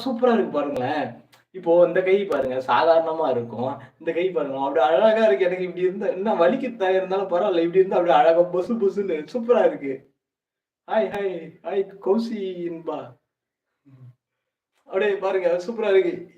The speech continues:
இங்க வந்து காட்டலாம், வயித்துல வந்து காட்டு. இப்ப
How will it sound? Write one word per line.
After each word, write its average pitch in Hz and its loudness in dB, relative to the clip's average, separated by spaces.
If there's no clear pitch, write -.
இங்க 208 -4
வந்து 226 -4
காட்டலாம், 165 -4
வயித்துல 180 -2
வந்து 175 -8
காட்டு. - -6
இப்ப 180 -16